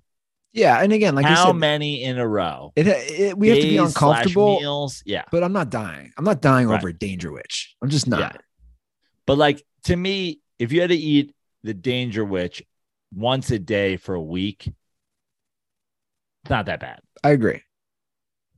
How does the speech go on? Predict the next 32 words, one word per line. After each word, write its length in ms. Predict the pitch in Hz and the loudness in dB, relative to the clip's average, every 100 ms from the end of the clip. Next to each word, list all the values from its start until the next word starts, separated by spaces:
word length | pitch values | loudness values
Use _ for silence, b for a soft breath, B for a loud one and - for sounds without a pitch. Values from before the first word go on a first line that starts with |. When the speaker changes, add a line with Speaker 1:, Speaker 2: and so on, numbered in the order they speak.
| _ _ _ _ _ _ _ _ _ _ _ _ _ _ _ _ _ _ _ _ | _ _ _ _ _ _ _ _ _ _ _ _ _ _ _ _ _ _ _ _
Speaker 2:
But 120 | 113 | -6
now 140 | 127 120 | -2 -2
if 80 | 113 | 0
you're 120 | 117 | 0
like, 160 | 107 | 2
you 40 | 139 | 0
have 80 | 135 | 0
to 80 | 135 | -2
eat 120 | 113 | -4
fifteen 500 | 117 107 - 113 90 | -6 -8 -6 -8 -6
in 120 | 80 | -8
a 40 | |
week, 320 | 73 76 - - | -8 -10 -10 -10
you 220 | - 110 | -4 -2
have 80 | 104 | -2
to 80 | |
eat 120 | 101 - | -4 -2
fifteen 460 | 107 92 - 90 | -4 -2 -4 -4
foot 220 | 78 92 | -4 -4
longs 280 | 80 92 90 | -2 -4 -2
in 60 | 90 | -4
a 40 | |
week, 220 | 85 98 | -2 -2
you'd 60 | 98 | -2
be 60 | 69 | -6
like, 120 | - | -4
"Wow, 180 | 90 62 _ | -6 -6 _
that's 180 | 92 95 | -4 -2
a 60 | 87 | -4
lot." 240 | 57 57 _ _ _ _ _ _ _ _ _ - | -6 -14 _ _ _ _ _ _ _ _ _ -14
That's 200 | 82 - | -14 -12
two, 380 | - 127 113 | -4 0 0